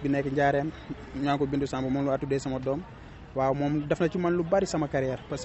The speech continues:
que moo ma, moo ma xamal nan la ñuy amee jom, moo ma xamal nan la ñuy góor Yàlla di mel. Waaw,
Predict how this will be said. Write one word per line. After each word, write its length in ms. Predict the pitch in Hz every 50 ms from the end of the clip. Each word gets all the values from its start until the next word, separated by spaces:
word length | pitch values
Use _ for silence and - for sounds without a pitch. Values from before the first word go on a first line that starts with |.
| 151
que 100 | 135 -
moo 160 | 143 151 160 160
ma, 300 | 165 165 160 156 156 - - - - - - - - -
moo 100 | 170 185
ma 60 | 190 180
xamal 260 | - 202 190 180 170
nan 140 | 175 180 190
la 60 | 190
ñuy 120 | 190 180 156
amee 240 | 180 175 165 160 151
jom, 140 | 156 151 170
moo 200 | 175 165 165 165
ma 80 | 165 -
xamal 240 | - 170 160 156
nan 100 | 160 160
la 240 | 165 170 170 170 175
ñuy 80 | 175 165 147 147
góor 120 | 180 175
Yàlla 220 | 175 170 160 156 151
di 80 | 151 151
mel. 180 | 143 135 131 127 - - - - - - - - - -
Waaw, 240 | - 139 131 127 127